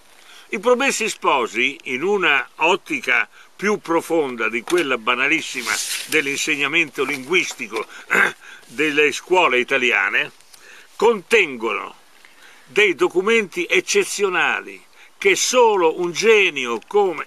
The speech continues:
Manzoni può aver completamente messo assieme. Non è un caso che l'esorcista sia stato uno degli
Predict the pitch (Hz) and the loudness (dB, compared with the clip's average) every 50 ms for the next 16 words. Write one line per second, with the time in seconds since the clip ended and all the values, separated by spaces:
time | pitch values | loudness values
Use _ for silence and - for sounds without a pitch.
0 | - - - 156 165 180 190 180 165 139 151 220 240 233 214 208 196 196 190 180 | -12 -16 -10 -4 -2 -2 -2 -2 -4 -2 2 4 4 4 4 2 -2 -4 -8 -10
1 | 151 - - - - - - - - - 208 202 180 196 196 185 175 - - - | -12 -16 -20 -20 -20 -20 -20 -6 0 2 2 2 4 2 2 0 -2 -6 -14 -12
2 | - - 165 151 123 - 170 151 165 170 180 214 220 196 160 - 180 156 147 170 | -8 -8 -8 -6 -6 -6 -4 -2 -2 -2 -2 -2 -4 -4 -6 -8 -8 -4 0 0
3 | 202 185 - - 175 156 - - 127 101 92 85 85 87 - - - - _ - | 0 0 0 -2 -4 -4 -4 -4 -4 -4 -4 -6 -8 -14 -20 -20 -20 -20 _ -20
4 | - - - - - - - 156 175 226 254 254 277 269 240 220 175 - - 240 | -20 -20 -18 -20 -18 -14 -4 2 2 4 4 6 4 4 2 0 -2 0 2 2
5 | 220 190 165 139 - - 120 110 104 - - - 180 170 - - - - - - | 4 4 2 0 -2 -4 -8 -8 -8 -4 0 0 0 0 0 -2 -6 -6 -8 -14
6 | _ - - - - - 120 170 226 220 160 185 180 156 - - - 202 196 170 | _ -20 -20 -20 -8 -2 0 2 2 2 2 2 0 0 0 -2 -2 -2 -2 -2
7 | - - - 175 170 160 147 - _ _ - - - - - - - - - - | -4 -2 0 0 0 0 -2 -8 _ _ -20 -20 -20 -20 -20 -20 -20 -20 -20 -16
8 | - - - 196 208 185 - - - 190 185 175 160 135 - 160 165 170 175 208 | -12 -4 2 2 2 2 2 0 2 2 2 2 2 2 2 0 0 0 0 -2
9 | 202 190 170 165 165 160 180 175 156 156 170 | -2 0 -2 -2 -2 0 0 0 0 0 -2